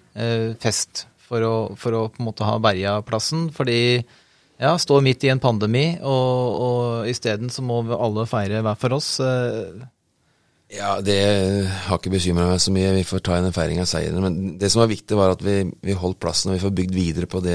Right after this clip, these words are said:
Speaker 2: vi har. Og vi synes de elleve siste kampene er verdt å bygge på. Eh, og vi har hatt en fantastisk, eh, prosess etter den kampen. Vi begynte umiddelbart, og
Speaker 1: Mm.
Speaker 2: har jobbet godt i den måneden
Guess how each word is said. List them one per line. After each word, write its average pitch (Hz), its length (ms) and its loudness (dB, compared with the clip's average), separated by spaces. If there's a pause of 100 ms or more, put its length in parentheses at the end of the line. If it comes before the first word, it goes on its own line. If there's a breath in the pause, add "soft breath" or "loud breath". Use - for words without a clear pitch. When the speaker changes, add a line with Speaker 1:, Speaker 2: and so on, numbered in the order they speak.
Speaker 2:
vi 92 140 0
har. 92 260 2
Og 90 220 2 (260)
vi 90 80 -6
synes 92 220 -2
de 92 80 0
elleve 87 180 0
siste 92 240 -2
kampene 90 380 -2
er 85 80 -2
verdt - 180 -6
å 92 80 -2
bygge 92 240 2
på. 113 140 2 (580 soft breath)
Eh, 90 80 -2
og 92 140 2
vi 92 80 6
har 87 80 4
hatt 92 100 -4
en 98 160 0
fantastisk, 92 720 -4
eh, 95 320 0
prosess 95 480 0
etter - 240 -4
den 90 140 -2
kampen. 92 340 0
Vi 92 80 2
begynte 85 320 0
umiddelbart, 92 560 0
og 98 160 2
Speaker 1:
Mm. 107 80 -2 (320)
Speaker 2:
har 107 140 4
jobbet 101 260 4
godt 95 240 0
i 101 80 2
den 95 160 4
måneden 90 240 2